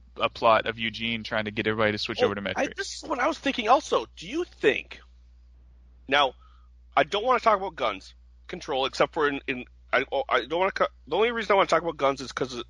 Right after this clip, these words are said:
Speaker 2: it's T V and it's fun. Guns are cool on T V and movies.
Speaker 1: Yeah.
Speaker 2: So we, we, we'll s-, limit it to that.
Speaker 1: Yeah.
Speaker 2: Um, do you think,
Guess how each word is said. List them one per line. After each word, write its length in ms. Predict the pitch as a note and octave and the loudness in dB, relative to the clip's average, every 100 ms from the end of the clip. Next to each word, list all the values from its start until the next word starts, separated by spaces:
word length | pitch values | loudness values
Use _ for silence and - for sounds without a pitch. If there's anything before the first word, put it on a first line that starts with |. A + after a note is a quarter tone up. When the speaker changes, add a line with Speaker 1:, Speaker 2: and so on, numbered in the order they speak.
| - | -6
Speaker 2:
it's 320 | C3+ - - - | -6 -6 -20 -14
T 160 | - C3 | -4 0
V 160 | B2+ B2 | 2 0
and 80 | A2+ | 0
it's 100 | - | 0
fun. 280 | A#2 G#2+ - | 2 2 2
Guns 200 | C3+ C3 | -2 -2
are 40 | |
cool 220 | - C3+ | -2 4
on 120 | A#2 A2+ | 4 2
T 140 | A2+ | -4
V 160 | F#2+ - - - - | -6 -10 -20 -12 -6
and 100 | A2+ | -4
movies. 200 | G2+ D3 | 0 0
Speaker 1:
Yeah. 120 | - - - - - - - - - | 0 -6 -20 -20 -20 -20 -20 -20 -14
Speaker 2:
So 140 | - E3 | -2 2
we, 180 | F#3 | 2
we, 160 | E3+ G#3 E3+ | 2 -2 2
we'll 120 | F3 | 0
s-, 200 | - - | 0 0
limit 340 | D#3+ A3 B3 | 4 6 6
it 120 | B3+ - | 4 4
to 100 | C#3+ | 4
that. 200 | A2 - - - - - - - | 2 -2 -18 -20 -20 -20 -20 -4
Speaker 1:
Yeah. 100 | C#3 A#2+ | -2 2
Speaker 2:
Um, 320 | B2+ A2+ A2 - - - - - - - - - - | 2 2 -2 -16 -20 -20 -20 -20 -20 -20 -20 -20 -8
do 100 | F#3+ | 0
you 240 | A#3 C#4 C#4 | 2 4 2
think, 520 | - C3 A#2 - | 0 0 0 -4